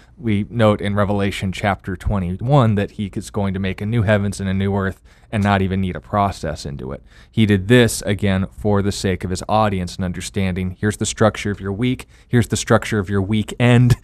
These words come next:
<laughs> and the concepts go on, that you're gonna rest on that seventh day because that's when God finished from his work, so will you. So you can thank Judaism and Christianity for normalizing that.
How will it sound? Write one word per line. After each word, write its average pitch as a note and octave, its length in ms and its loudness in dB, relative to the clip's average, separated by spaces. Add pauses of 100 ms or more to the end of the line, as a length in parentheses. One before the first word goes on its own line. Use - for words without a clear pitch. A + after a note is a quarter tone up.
<laughs> - 140 -16
and G#2+ 200 -2
the G#2 40 0
concepts G2 680 -4
go F#2 260 -2
on, F#2 300 -4
that D2 100 -14
you're F#2+ 100 -6
gonna F#2+ 220 -2
rest F#2+ 400 -2
on G2 140 -6
that F#2+ 180 -6
seventh F#2+ 400 -2
day F#2 180 -2
because F#2+ 360 -8
that's - 280 -4
when F2+ 200 -2
God G2+ 360 2 (300)
finished G2 300 -4
from G2 160 -4
his A#2+ 260 2
work, A2 320 0
so - 260 -2
will F2+ 200 -2
you. F#2 340 -2
So - 160 -12
you F2+ 60 -4
can F#2 160 -6
thank F#2+ 340 -2
Judaism G2 640 -4 (260)
and B2 200 0
Christianity F#2 720 -2
for E2+ 380 -6
normalizing F2+ 800 -4
that. D2+ 200 -8